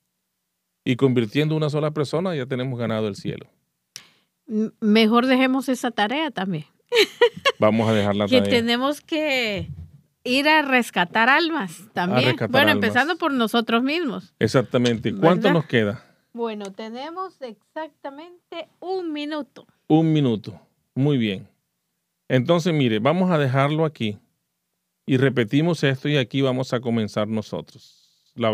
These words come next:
Speaker 1: la próxima semana. La humildad es de todo punto imposible conseguir los dos fines de la Legión de María,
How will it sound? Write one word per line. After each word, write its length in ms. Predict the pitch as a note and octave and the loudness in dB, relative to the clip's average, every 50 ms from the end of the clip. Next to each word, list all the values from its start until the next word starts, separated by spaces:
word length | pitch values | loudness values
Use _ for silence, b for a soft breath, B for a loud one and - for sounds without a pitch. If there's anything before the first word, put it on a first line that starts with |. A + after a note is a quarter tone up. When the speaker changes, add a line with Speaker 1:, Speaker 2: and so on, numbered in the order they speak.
| A2 G2+ | 0 -2
Speaker 1:
la 180 | D#2+ A2 A#2 | -2 -2 -4
próxima 400 | - - A2+ G#2+ - A2+ A2 A2 | -2 -2 -4 -4 -4 -4 -4 -4
semana. 460 | G#2+ - G#2+ G2+ G2+ F#2+ F2 F2 - _ _ _ _ _ _ _ _ _ _ _ _ _ _ _ _ _ _ _ _ _ | -4 -6 -6 -8 -8 -8 -12 -14 -18 _ _ _ _ _ _ _ _ _ _ _ _ _ _ _ _ _ _ _ _ _
La 140 | - B2 C#3 | 2 4 4
humildad 640 | D3 D3 D3 C#3 C3 B2 B2 E3 F#3 G#3 A#3+ A3 - - - - _ _ _ _ _ _ _ _ - | 4 6 4 4 4 4 4 6 6 4 4 0 -2 -10 -18 -20 _ _ _ _ _ _ _ _ 2
es 160 | D3+ E3+ F3+ F#3 | 4 4 6 6
de 100 | F#3+ E3 | 4 2
todo 480 | D3+ - G3 G3 G3+ G3+ G#3+ G#3 F#3+ | 4 4 4 6 6 6 4 2 2
punto 380 | E3+ F#3 F#3 F#3+ F#3 E3 F3 E3+ | 2 4 4 4 4 4 4 2
imposible 640 | E3 D#3 D3 D3 C3+ - - F#3 G3+ G3+ G3 G3 F#3 | 2 4 2 2 2 2 2 2 4 4 4 2 2
conseguir 760 | - F3 D#3+ C#3 - D3 C3+ C3 D3+ F#3 G#3 G#3+ G#3+ G3+ - | 2 0 0 2 2 2 2 4 4 2 2 2 0 -2 0
los 200 | C#3 C3+ B2 B2 | 0 0 2 2
dos 160 | D3+ D#3+ C#3 | 2 0 0
fines 320 | - F3 F3+ F3+ F3+ F3 | 0 0 2 2 2 2
de 80 | D#3+ D3+ | 2 2
la 100 | C#3 C3 | 2 2
Legión 400 | A#2+ A#2+ A#2 A2 A#2+ B2+ C3 B2 | 2 0 0 0 0 0 0 0
de 80 | B2 B2 | 0 0
María, 400 | B2 B2 D#3+ G3+ G3+ F3 C#3+ | 0 2 2 0 0 -2 -4